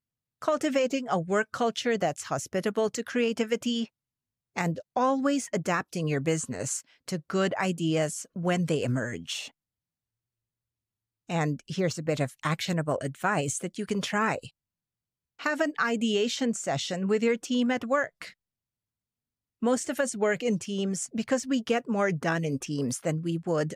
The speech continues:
all by ourselves. Well, group work has great benefits for creativity as well.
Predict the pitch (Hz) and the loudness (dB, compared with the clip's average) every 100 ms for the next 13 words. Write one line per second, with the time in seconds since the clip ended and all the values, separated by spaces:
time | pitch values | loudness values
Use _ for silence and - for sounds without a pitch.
0 | - 190 170 156 156 135 123 123 - 90 | -6 0 2 2 2 0 0 -4 -6 -6
1 | 95 147 - - _ _ _ _ _ _ | -8 -8 -10 -10 _ _ _ _ _ _
2 | _ - 240 226 220 _ _ - 202 214 | _ 0 4 4 2 _ _ -2 0 2
3 | 226 233 202 190 - 185 175 - 170 170 | 2 2 0 -2 -2 -2 0 0 0 0
4 | 208 - - 233 - 254 226 - 147 151 | -2 -2 -2 -2 0 2 2 0 -4 -2
5 | 196 208 202 208 240 127 | 0 -2 0 0 2 0